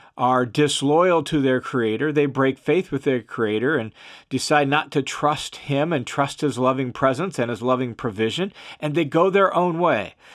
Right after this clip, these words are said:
And they, uh, eat from the tree of which they should not have eaten, and the story unfolds from there, with Adam and Eve being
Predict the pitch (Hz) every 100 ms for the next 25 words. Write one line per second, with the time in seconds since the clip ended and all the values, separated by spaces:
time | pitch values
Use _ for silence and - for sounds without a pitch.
0 | - - - - 139 143 143 143 - 127
1 | 135 135 131 127 - _ - - 160 190
2 | - 156 143 139 160 156 156 127 101 -
3 | 143 147 135 123 - 190 165 160 135 110
4 | 123 123 127 139 143 143 143 - - 202
5 | 202 196 170 160 143 175 165 156 - -
6 | 143 131 156 156 143 135 - - - -
7 | 147 151 143 - _ _ _ _ _ 143
8 | 175 190 143 143 147 170 175 139 104 110
9 | 151 147 143 131